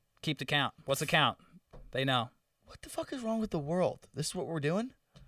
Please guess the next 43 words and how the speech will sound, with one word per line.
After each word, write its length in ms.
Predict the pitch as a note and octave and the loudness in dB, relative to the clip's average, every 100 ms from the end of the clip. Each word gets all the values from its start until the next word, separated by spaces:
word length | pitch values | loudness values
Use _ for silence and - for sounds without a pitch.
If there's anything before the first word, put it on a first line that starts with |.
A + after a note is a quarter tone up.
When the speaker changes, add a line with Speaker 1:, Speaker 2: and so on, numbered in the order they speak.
| - _ _ _ _ _ _ _ _ _ - | -20 _ _ _ _ _ _ _ _ _ -10
Speaker 1:
Alarmist, 520 | B2 A#2 D3 C3 - | -2 0 2 0 -4
bro. 200 | G2 A#2 _ _ _ _ | -8 -10 _ _ _ _
Impending 440 | C3+ B2 C3 C3 B2+ | -6 -2 2 2 2
Speaker 2:
It's 100 | C3 | 2
Speaker 1:
doom. 100 | C#3 | 6
Speaker 2:
clearly 260 | B3+ A#3+ | 8 10
not 200 | A3 G3 | 10 10
working. 400 | F#3 B3 - - - _ _ _ _ _ | 10 8 6 -10 -14 _ _ _ _ _
Come 200 | - G3 | 4 6
with 140 | A#3+ - | 6 2
some 220 | A3+ F#3 | 0 0
reason. 540 | D3 G#3 A#3+ C#3+ - - _ _ _ - | 2 2 2 -2 -8 -16 _ _ _ -16
Speaker 1:
It 80 | - | 2
co-, 100 | E3+ | 6
Speaker 2:
The 60 | |
Speaker 1:
it 40 | F#3 | 12
Speaker 2:
alarmist 220 | G#3+ B3+ | 12 12
Speaker 1:
works 40 | G#3 | 10
for 60 | |
Speaker 2:
shit 60 | F#3 | 10
Speaker 1:
some 160 | G3 C#4+ | 10 10
people. 440 | C#3+ G#2 - - _ _ _ _ _ | 2 -4 -8 -10 _ _ _ _ _
Speaker 2:
Yeah, 280 | B3 C#4+ F3 | 12 12 12
it 80 | D#3+ | 12
works 200 | G#3 - | 12 10
for 100 | F#3+ | 6
people 220 | G#3+ F3+ | 8 10
who 180 | F#3 E3+ - | 8 8 6
are, 140 | E3+ - C#3+ | 6 4 2
like, 260 | B2+ - | 2 0
frightened 520 | - - D#3 A3+ A3+ | 0 10 10 10 6
easily, 440 | D3 C#3 D#3+ F3+ G3+ | 4 2 2 8 8
I 60 | |
guess. 460 | E3 F#3+ A3+ - - _ _ _ _ _ _ _ | 12 10 8 2 -8 _ _ _ _ _ _ _
But 100 | - | 8
other 200 | E3 G3 | 10 10
people, 240 | F#3+ F#3+ F3+ | 10 8 12
like, 180 | D#3+ B2+ | 10 10
react 360 | D3+ E3 - - - - | 10 10 8 -4 -18 -4
inversely 640 | D#3 D#3 B2+ E3+ F#3 A2+ F#2 | 0 2 6 6 6 0 -2
to 60 | F#2 | -2
that 200 | D2+ - | -2 -2
shit. 260 | F2 B1 | -6 -8